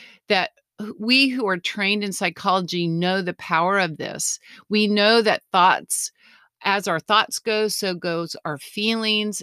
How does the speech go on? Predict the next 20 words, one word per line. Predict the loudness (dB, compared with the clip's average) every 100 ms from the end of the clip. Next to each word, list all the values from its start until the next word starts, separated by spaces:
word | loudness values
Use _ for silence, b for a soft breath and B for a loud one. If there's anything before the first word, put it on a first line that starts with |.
| -4
and | -2 0
then | 0
our | 0 -2
behaviors, | -8 -10 -2 0 0 2 2 0
and | 0 0
then | 2
that | 0 0 -2
equals | -6 -4 -6 -4
into | -6 -4 -6
destiny. | -2 -4 -4 -6 -4 -6 -8 B B B B
So | -2 0
psychology | 0 -2 0 4 6 6 4 4
is, | 4 2 -4 -6 -10 _
is | 2 2
just | 0 -2
highlighting | 0 0 2 2 0 0 -2
the | -4
truth | -6 -6 -6
of | -6 -6
God. | 0 2 2 0